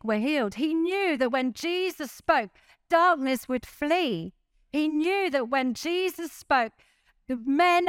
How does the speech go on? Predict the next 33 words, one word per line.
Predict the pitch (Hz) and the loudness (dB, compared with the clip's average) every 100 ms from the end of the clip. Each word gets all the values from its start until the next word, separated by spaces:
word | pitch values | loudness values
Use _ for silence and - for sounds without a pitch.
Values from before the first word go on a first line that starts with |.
| - | 0
and | 220 226 247 | 2 2 2
women | 330 349 339 330 302 | 0 2 2 2 0
were | 214 | -2
set | 214 247 214 | -2 -2 -2
free. | 196 277 269 240 214 | -4 -2 0 0 -2
He | 185 277 | -2 -2
knew | 285 311 359 381 381 | -2 0 0 0 0
that | 311 | 0
when | 247 226 | 0 -4
Jesus | 202 320 359 349 320 - | -4 -4 -2 -2 -6 -4
spoke, | - 240 226 | 0 2 2
he | 202 | -2
spoke | 226 - 233 208 | -2 0 0 0
with | 196 | -2
the | 208 - | -4 -2
power | - 320 359 381 - - - | 2 4 6 4 2 -10 -4
and | 247 233 | 0 0
authority | 226 - - 349 370 - 311 262 | 0 -2 2 4 4 0 -2 0
of | 226 196 | -2 -2
the | 240 | -4
kingdom. | - 247 247 247 202 175 196 185 _ _ _ _ _ _ _ _ - | -4 -4 -2 -2 -2 -6 -10 -20 _ _ _ _ _ _ _ _ -6
Jesus | 320 370 381 320 269 240 - _ _ - | -2 0 0 0 -2 -2 -8 _ _ -2
has | 269 226 | -2 0
the | 247 214 | 0 -2
power | - - 311 349 359 339 - 311 | -4 2 4 4 2 0 -6 -4
and | 240 220 | 0 2
authority | 214 170 - 311 294 240 254 220 | 0 -2 0 2 2 0 -2 -4
for | - 240 - _ | -2 -4 -4 _
every | 339 370 311 349 | 2 2 0 -2
situation | 302 311 240 - 226 208 190 - | -2 -2 -2 -2 0 0 -2 -4
in | 202 190 | -4 -2
our | 185 180 | -2 0
lives. | 180 180 196 214 - - | 0 -2 -4 -10 -16 -20